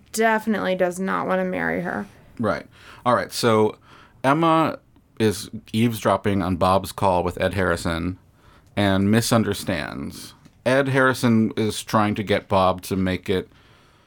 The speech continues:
Speaker 2: this sort of
Speaker 1: Schmaltzy, as they say.
Speaker 2: Yeah, and this ploy to make money.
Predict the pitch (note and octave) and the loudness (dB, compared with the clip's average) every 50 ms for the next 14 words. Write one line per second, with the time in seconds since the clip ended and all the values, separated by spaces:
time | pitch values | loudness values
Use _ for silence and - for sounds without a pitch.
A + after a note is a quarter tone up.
0 | _ _ _ _ - G2+ G2 G#2+ F#2+ - - - - G#2+ G2 F#2 F#2 F2 E2+ - | _ _ _ _ -8 -2 0 0 0 0 -2 0 0 0 2 0 -2 -4 -6 -10
1 | - - - - - - - - - - B3+ A#3+ C#4 E4 F4 - - G#3+ F#3+ D#3+ | -16 -18 -18 -14 -10 -8 -8 -6 -2 0 2 2 2 2 0 -2 -2 0 0 0
2 | D3 E3 F#3+ F#3+ - - - - - G3 G3+ G3 F3+ F#3 F3 F3+ F#3 B2+ B2+ G#2 | 0 -2 -4 -6 -10 -14 -16 -8 -4 -4 -2 -2 -2 -2 -2 -2 0 2 2 2
3 | D#2+ - - A2 G#2+ G#2 - - - - - C3 A#2+ A#2+ A#2 A2+ - - G#2+ G#2+ | 2 2 2 2 2 2 0 -4 -8 -4 0 2 4 4 2 2 0 0 2 2
4 | G#2 G#2 G#2 G#2 - - G#2 G2 G2 F#2 E2 E2 C2+ - - - | 2 2 0 -2 -2 0 2 2 2 2 0 -2 -6 -12 -14 -16